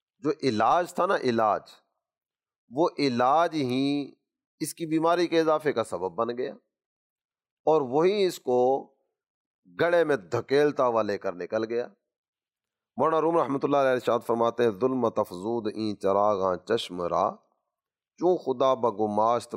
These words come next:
پردہ خشم را۔" روشنی ہوا کرتی ہے نا، سورج کی روشنی ہے، بلب کی روشنی ہے، ٹیوب لائٹ کی روشنی ہے یا اور کوئی بھی تیز روشنی ہے، ہے تو روشنی،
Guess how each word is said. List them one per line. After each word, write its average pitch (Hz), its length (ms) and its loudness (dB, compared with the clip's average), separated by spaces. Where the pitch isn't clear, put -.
پردہ 95 500 0
خشم 92 540 -10
را۔" 71 200 -14
روشنی 131 340 0
ہوا 185 200 2
کرتی 160 340 -2
ہے 175 40 0
نا، 277 120 -4
سورج 131 360 -2
کی 123 100 -4
روشنی 113 440 0
ہے، 123 80 2
بلب 113 320 0
کی 110 80 -8
روشنی 107 460 -4
ہے، 123 60 0
ٹیوب 107 260 -8
لائٹ 107 280 0
کی 98 100 -10
روشنی 110 480 -6
ہے 127 60 0
یا 117 120 0
اور 135 220 0
کوئی 139 200 -4
بھی 139 120 -6
تیز 113 280 0
روشنی 87 380 -12
ہے، 76 140 -20
ہے 98 120 0
تو 135 160 -2
روشنی، 147 400 -2